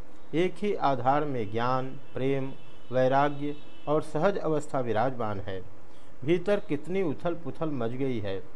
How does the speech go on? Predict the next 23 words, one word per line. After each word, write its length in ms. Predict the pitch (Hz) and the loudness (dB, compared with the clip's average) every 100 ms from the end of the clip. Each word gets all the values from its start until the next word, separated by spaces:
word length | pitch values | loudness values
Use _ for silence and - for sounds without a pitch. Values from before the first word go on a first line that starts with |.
| - - - - | -4 -4 -4 -2
फिर 120 | 190 | 0
भी 160 | 185 196 | 0 2
बाहर 420 | 160 135 156 170 | 4 4 4 2
से 200 | 170 160 | 0 -2
सहज 340 | - 127 165 | 0 0 0
भाव 300 | 147 127 135 | 2 2 2
दिख 200 | 117 131 - | 2 -2 -2
पड़ता 280 | 110 104 101 | -2 0 0
है। 260 | 92 92 90 - - - - - - | 0 -2 -2 -2 -2 -2 -4 -2 0
यह 140 | 185 | 2
अवस्था 480 | 196 175 165 165 180 | 4 4 4 2 0
बहुतेरे 540 | 165 131 131 156 156 156 | 2 2 2 2 2 2
नहीं 260 | 117 139 | 0 0
समझ 300 | 156 131 113 | 0 0 -2
सकते, 500 | - 107 - 104 92 - - - - - | -2 -2 -2 -2 -2 -2 -4 -4 -4 -2
परंतु 360 | 165 190 196 202 | 0 0 0 0
कुछ 280 | 202 185 190 | 0 -2 0
लोग 300 | 196 180 147 | 0 0 -2
उसी 240 | - 180 | -2 -2
पर 180 | 170 156 | 0 0
आकृष्ट 580 | - 110 110 151 - 110 | 0 -2 0 -2 -2 -2
होते 300 | 104 98 101 | -2 -2 -2
हैं।" 280 | 92 87 | -2 -2